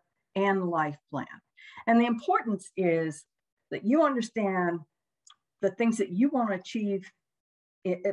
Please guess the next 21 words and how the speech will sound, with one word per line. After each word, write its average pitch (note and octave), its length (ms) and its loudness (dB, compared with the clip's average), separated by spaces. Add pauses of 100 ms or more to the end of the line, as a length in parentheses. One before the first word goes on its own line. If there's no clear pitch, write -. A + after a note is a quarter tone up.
(100)
personally, D4+ 920 2
as G3 220 0
well G3+ 240 0
as F3+ 260 -4
the F3+ 200 -10
things F#3 240 -4
that - 160 -8
you F#3 240 2
want F#3 280 0
to - 200 -6
achieve E3 420 -6 (120)
professionally. - 640 -4 (1080)
And F#3 440 6 (120)
this F3+ 540 0 (640)
actually B3 720 2 (800)
gives F#3+ 320 4
you G3 260 2
a D#3 200 0 (280)
black F3 380 0
and C4 200 4
white A#3+ 220 -2